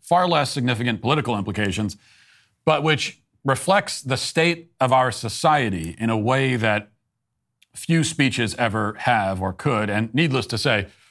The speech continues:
not in a good way. So an, an as yet unnamed woman and a self-professed black supremacist, quote unquote,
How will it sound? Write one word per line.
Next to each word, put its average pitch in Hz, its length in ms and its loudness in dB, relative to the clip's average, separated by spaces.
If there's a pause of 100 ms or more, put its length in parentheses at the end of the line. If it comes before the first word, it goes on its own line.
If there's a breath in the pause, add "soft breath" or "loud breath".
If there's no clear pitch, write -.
(160 soft breath)
not 135 280 2
in 113 60 -4
a 123 40 0
good 110 220 -2
way. 90 200 -8 (680 soft breath)
So 165 220 2
an, 151 280 0
an 147 180 0
as 175 320 2
yet 156 260 0
unnamed 131 460 2
woman 98 540 0
and 107 240 0
a 107 120 2
self-professed 127 760 0 (180)
black 123 320 2
supremacist, 117 640 -2
quote 117 160 0
unquote, 107 320 -2